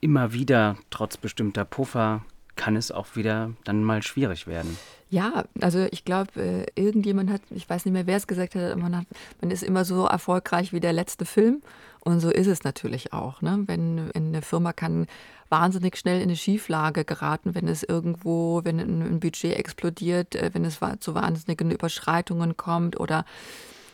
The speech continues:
Speaker 2: jeder erwartet ja auch von einem, dass man auch in eine stoffliche Entwicklung irgendwann investiert. Und wenn all diese Projekte, mm, auf dem Weg dann irgendwann verloren gehen oder man merkt, es macht doch keinen Sinn, diese Filme zu machen,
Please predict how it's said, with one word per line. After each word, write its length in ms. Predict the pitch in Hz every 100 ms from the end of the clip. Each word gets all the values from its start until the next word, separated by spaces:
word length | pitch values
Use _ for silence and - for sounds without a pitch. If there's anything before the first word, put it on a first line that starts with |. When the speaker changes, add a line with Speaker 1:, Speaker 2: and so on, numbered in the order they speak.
| _
Speaker 2:
jeder 360 | - - 165 180
erwartet 460 | 165 160 170 180 180
ja 160 | -
auch 100 | 165
von 180 | - 170
einem, 280 | - 170 170
dass 200 | 170 -
man 160 | 160
auch 320 | - 165 165 -
in 180 | 165
eine 120 | 160 -
stoffliche 440 | 180 175 175 -
Entwicklung 500 | 156 185 - 190 170
irgendwann 540 | - - 165 165 165
investiert. 720 | - 165 160 156 - - 185 - - - - -
Und 260 | 170 170 160 - _ -
wenn 180 | 165 165
all 260 | 160 170
diese 240 | 175 175 202
Projekte, 1080 | - 180 180 - 185 180 180 180 175 175 -
mm, 480 | - - - 175 165
auf 180 | - 156
dem 160 | 175 170
Weg 200 | 180 -
dann 160 | 175
irgendwann 420 | 170 175 175 175 160
verloren 560 | 175 170 208 214 185
gehen 240 | 160 175 185 - - - - -
oder 120 | 165
man 140 | 170 175
merkt, 300 | 175 175 -
es 140 | -
macht 180 | 170 - _ _
doch 200 | 180 -
keinen 300 | - 190 190
Sinn, 360 | 190 190 190 190
diese 220 | 180 180
Filme 300 | 175 190 190
zu 140 | -
machen, 360 | 175 175 190